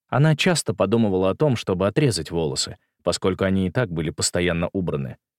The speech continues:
но всегда отговаривала себя. Она считала, что волосы —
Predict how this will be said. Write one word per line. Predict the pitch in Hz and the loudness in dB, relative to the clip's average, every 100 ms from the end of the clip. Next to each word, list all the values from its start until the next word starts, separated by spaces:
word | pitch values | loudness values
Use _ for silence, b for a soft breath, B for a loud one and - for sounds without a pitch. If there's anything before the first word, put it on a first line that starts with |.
| _ - | _ -8
но | 170 - | -4 -2
всегда | - 170 156 170 | -2 0 4 4
отговаривала | 147 139 123 85 71 73 | 4 4 4 2 0 -2
себя. | - 71 71 - _ _ _ _ _ _ _ | -4 -6 -12 -16 _ _ _ _ _ _ _
Она | - 110 156 | -2 2 2
считала, | 147 - 127 175 135 | 2 -2 0 2 2
что | - 110 | 0 -2
волосы — | 123 151 120 - 101 | 2 2 2 0 -2